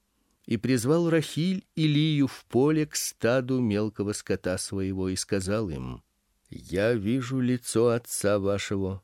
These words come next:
что оно ко мне не таково, как было вчера и третьего дня, но Бог отца моего был со мною. Вы сами знаете, что я всеми силами служил отцу вашему,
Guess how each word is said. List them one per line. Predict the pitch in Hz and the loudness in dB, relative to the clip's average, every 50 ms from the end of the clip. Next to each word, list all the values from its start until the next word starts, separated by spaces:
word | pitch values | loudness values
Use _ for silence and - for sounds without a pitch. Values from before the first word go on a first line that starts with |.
| _ _ _ | _ _ _
что | - - - - 80 73 73 | -16 -14 -8 -4 -4 -2 -2
оно | 76 76 87 | -2 -2 -4
ко | 95 - 107 98 | -4 -2 0 0
мне | 98 98 95 98 110 117 | 2 2 2 2 2 2
не | 117 117 | 0 0
таково, | - 123 - - 107 98 107 120 127 | -2 -2 0 0 2 2 2 2 0
как | - - 120 104 87 | 0 0 -2 0 0
было | 85 107 117 117 | 0 0 0 0
вчера | 110 - - - 113 101 95 101 110 117 | -2 -2 -4 -2 0 2 2 4 2 2
и | 113 110 | 0 -2
третьего | - - - 87 104 117 117 - - 117 113 110 | -4 -4 -4 -4 -4 -4 -4 -6 -4 -4 -2 -2
дня, | 101 92 95 98 104 101 98 | -2 -2 -2 0 0 2 2
но | 95 92 92 92 85 | 2 2 0 0 -2
Бог | 69 113 95 120 151 151 - - 156 | -2 -2 0 0 0 0 0 -2 -2
отца | 147 151 - - - - - 117 131 165 165 | -2 -2 -4 -8 -8 -2 0 0 0 0 -2
моего | 160 160 156 156 151 135 139 147 135 | -2 -2 -2 -2 -2 0 0 -2 -2
был | 120 76 - 95 113 135 127 | -2 -2 -2 0 0 0 -2
со | - - - 120 117 | -4 -2 0 2 2
мною. | 113 107 101 101 107 120 135 123 101 87 85 76 | 4 4 2 2 2 2 0 0 -2 -2 -2 -4
Вы | 60 110 135 - | -6 -8 -8 -8
сами | - - - 95 110 120 123 123 | -6 -4 -4 -4 -2 -2 -4 -6
знаете, | 113 107 113 117 110 110 107 104 - 104 | -6 -4 -4 -4 -4 -4 -6 -6 -6 -6
что | 101 - - 92 90 | -8 -6 -4 -2 -2
я | 90 90 | -2 -2
всеми | - - - 95 95 95 90 | -4 -6 -4 -4 -2 -2 -4
силами | - - - 92 92 90 90 90 87 | -4 -6 -6 -4 -4 -2 -2 -4 -4
служил | - - - 87 82 76 80 82 78 | -4 -6 -6 -6 -6 -4 -4 -4 -6
отцу | 76 - - - - - 80 71 | -6 -8 -10 -10 -8 -6 -6 -6
вашему, | 64 65 82 - - - 73 69 67 65 | -6 -8 -8 -8 -8 -8 -8 -10 -10 -12